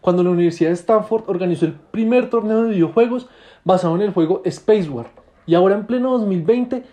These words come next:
se consolidó como un fenómeno mundial, en especial en estos últimos seis meses, donde inclusive reemplazaron a los deportes convencionales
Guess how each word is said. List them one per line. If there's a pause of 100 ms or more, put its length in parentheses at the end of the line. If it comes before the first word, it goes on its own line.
se
consolidó
como
un
fenómeno
mundial, (160)
en
especial
en
estos
últimos
seis
meses, (300)
donde
inclusive
reemplazaron
a
los
deportes
convencionales